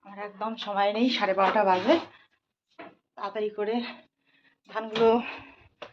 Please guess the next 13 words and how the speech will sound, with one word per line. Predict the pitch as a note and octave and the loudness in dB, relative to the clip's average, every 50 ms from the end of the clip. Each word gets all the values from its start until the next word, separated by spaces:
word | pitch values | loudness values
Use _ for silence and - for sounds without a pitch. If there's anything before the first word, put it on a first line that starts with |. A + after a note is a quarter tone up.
| _ _ _ _ _ _ _ _ _ _ _ _ | _ _ _ _ _ _ _ _ _ _ _ _
ধানের | - F#3 G#3+ G#3+ G#3+ G#3+ | -16 -10 -8 -8 -2 0
বাও | G3+ G3 G3 G3+ | 2 4 4 4
দিয়ে | G3+ A#3 C4+ C4 C4 A#3 - - - - _ _ _ | 2 2 0 0 -2 -4 -8 -10 -16 -20 _ _ _
ধানগুলো | - C#4 - G#3+ A3+ A#3 A3+ | -16 -16 -12 -8 -4 -2 -2
ওইদিকে | A3+ G#3+ A3+ A3+ A3 | -2 -2 -4 -6 -6
ভিজিয়ে | F3+ E3+ F3 E3+ G#3 A#3 A#3+ | -8 -8 -8 -2 0 0 0
রাখলাম। | C4+ C#4 - G#3+ A#3+ D#4+ E4+ E4+ - - - - - - - - - - - - _ _ _ - | 0 -2 -2 -2 -2 -2 -2 -6 -12 -16 -16 -14 -14 -14 -18 -20 -20 -20 -20 -20 _ _ _ -20
এই | G#3 G#3 G3 | -20 -20 -18
যে | G#3+ B3 - - - - _ _ - - - - - _ _ _ _ _ - - - - _ _ _ _ _ _ _ _ _ _ _ - | -18 -18 -18 -20 -20 -20 _ _ -18 -18 -18 -20 -20 _ _ _ _ _ -20 -20 -20 -20 _ _ _ _ _ _ _ _ _ _ _ -20
ওইখানে | A3+ A3 - A3+ A#3 A#3 A3 | -20 -18 -12 -10 -10 -10 -8
ধান | G#3+ A3+ A3 A3 | -6 -6 -4 -4
ভিজিয়ে | G#3+ G3+ F#3+ A3 A3 | -4 -2 0 0 2
রেখেছি। | A3 A3 A3 A3+ A3+ - C4+ D4+ | 2 2 0 -2 0 2 2 2